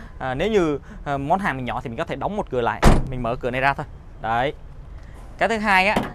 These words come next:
là cái phần, ờ, xe van Terra V này, ờ, nó chỉ mở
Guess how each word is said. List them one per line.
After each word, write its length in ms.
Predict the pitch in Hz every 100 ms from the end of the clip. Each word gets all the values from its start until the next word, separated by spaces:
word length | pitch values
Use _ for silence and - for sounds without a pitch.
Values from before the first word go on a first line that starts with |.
| -
là 340 | 147 139 135
cái 160 | 135 214
phần, 240 | 202 151
ờ, 300 | 139 135 131 - - -
xe 460 | - 196 170 170 170
van 240 | 170 170
Terra 200 | 170 170
V 80 | 156 165
này, 100 | 156 - - - - -
ờ, 220 | 135 139
nó 160 | 135 180
chỉ 500 | 208 139 123 147 156
mở 380 | 147 127 160